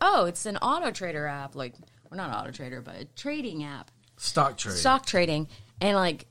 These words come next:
Speaker 1: downloads it, and she's like, "Oh, okay, four hundred and eighty-three dollars," which is what Boris had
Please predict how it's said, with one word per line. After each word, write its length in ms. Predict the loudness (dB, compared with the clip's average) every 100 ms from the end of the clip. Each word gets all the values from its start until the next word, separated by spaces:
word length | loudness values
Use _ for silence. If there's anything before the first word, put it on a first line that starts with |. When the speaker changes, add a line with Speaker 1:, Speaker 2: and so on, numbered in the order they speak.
| _ _ _ -2
Speaker 1:
downloads 560 | 4 4 6 4 4 2
it, 140 | 0
and 100 | 0
she's 120 | 0
like, 180 | -2 -2 0
"Oh, 440 | 4 6 6 4 -2 -16 _ _ -2
okay, 440 | 2 2 2 0
four 300 | -2 0 2
hundred 240 | 4 2 2
and 100 | 2
eighty-three 960 | 0 0 0 -2 -6 -18 -10 -2 2
dollars," 520 | 6 8 6 4 -2
which 140 | -4 -2
is 120 | 0
what 340 | 4 4 4 4
Boris 340 | 4 4 0
had 100 | -4